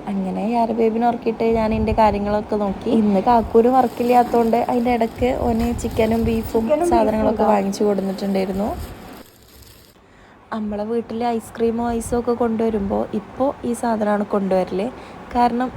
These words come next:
Speaker 1: ഉമ്മച്ചി വരെ ഇതിൻ്റെ ഫാനാണ്. പൊതുവേ എൻ്റെ ഉമ്മച്ചിക്ക് ഇങ്ങനത്തെ സാധനങ്ങളൊന്നും ഇഷ്ടമില്ലാത്തതാണ്. പക്ഷേ ഈ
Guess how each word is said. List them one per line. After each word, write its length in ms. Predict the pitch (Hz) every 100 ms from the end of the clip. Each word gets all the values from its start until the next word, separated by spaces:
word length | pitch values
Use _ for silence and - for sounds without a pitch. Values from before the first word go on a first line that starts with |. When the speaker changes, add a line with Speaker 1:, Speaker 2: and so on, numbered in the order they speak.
| 247
Speaker 1:
ഉമ്മച്ചി 360 | 240 240 - 269
വരെ 160 | 262 247
ഇതിൻ്റെ 240 | 233 233 -
ഫാനാണ്. 500 | 233 214 220 214 226 - - -
പൊതുവേ 360 | 240 202 190 185 214
എൻ്റെ 160 | 240 262
ഉമ്മച്ചിക്ക് 380 | 254 254 - 262
ഇങ്ങനത്തെ 300 | 254 247 254 254
സാധനങ്ങളൊന്നും 580 | 254 240 240 240 233 240
ഇഷ്ടമില്ലാത്തതാണ്. 800 | - - 214 208 202 196 196 196 196 -
പക്ഷേ 320 | 208 - 220 240
ഈ 40 | 233